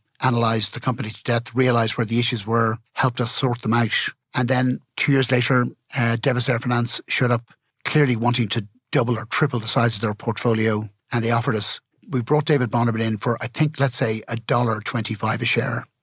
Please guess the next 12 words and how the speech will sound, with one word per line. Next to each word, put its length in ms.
And 140
we 80
sold 500
to 460
Debis 280
Air 80
Finance 440
something 460
in 100
the 100
order 260
of 160